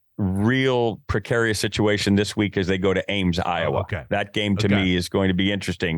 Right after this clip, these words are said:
Speaker 2: Okay.
Speaker 1: And if you're an Iowa State fan, pray for bad weather. Pray for some sort of snow flurries and see if that Texas team can play hard and that kind of stuff. The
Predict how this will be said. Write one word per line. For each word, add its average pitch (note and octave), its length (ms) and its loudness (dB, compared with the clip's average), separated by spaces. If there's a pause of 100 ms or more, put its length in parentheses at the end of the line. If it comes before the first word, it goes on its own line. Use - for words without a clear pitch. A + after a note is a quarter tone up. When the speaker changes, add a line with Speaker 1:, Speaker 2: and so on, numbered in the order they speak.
Speaker 2:
Okay. A2 180 -2 (100)
Speaker 1:
And G#2 160 -2
if G2 260 -4
you're A2 160 4
an G#2 80 2
Iowa A2 300 0
State A2 280 -2
fan, G2 440 0
pray A2+ 240 0
for F#2+ 180 -2
bad F#2 340 -2
weather. D#2+ 460 0
Pray A#2+ 180 0
for G2 180 -2
some G2 240 0
sort G2 260 0
of E2 120 -4
snow G#2 420 0
flurries F#2 600 0
and E2 180 -4 (280)
see A#2 160 0
if G2+ 100 -4
that G2+ 180 -2
Texas - 440 -2
team G2 260 0
can F2+ 380 0 (100)
play A2 240 0
hard F#2 320 0
and F2 120 0
that F#2+ 180 -2
kind E2 200 -4
of D2+ 80 -4
stuff. - 260 -6 (440)
The A#2 180 0